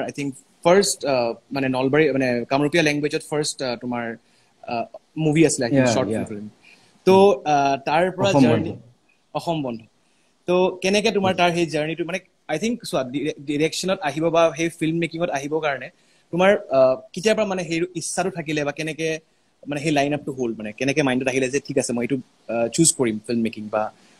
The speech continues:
Speaker 1: <clears throat> এই দিশটো ধৰিম?
Speaker 2: আহ,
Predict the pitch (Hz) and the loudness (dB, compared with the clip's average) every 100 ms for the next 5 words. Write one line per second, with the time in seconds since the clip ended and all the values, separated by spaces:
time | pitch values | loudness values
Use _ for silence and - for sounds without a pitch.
0 | _ - 226 160 - - _ - 170 165 | _ 4 4 4 -4 -14 _ -2 2 2
1 | - 127 113 101 _ _ _ _ _ _ | -2 -8 -10 -14 _ _ _ _ _ _
2 | _ _ _ _ _ _ _ _ _ _ | _ _ _ _ _ _ _ _ _ _
3 | _ _ _ _ 165 165 175 | _ _ _ _ 0 4 4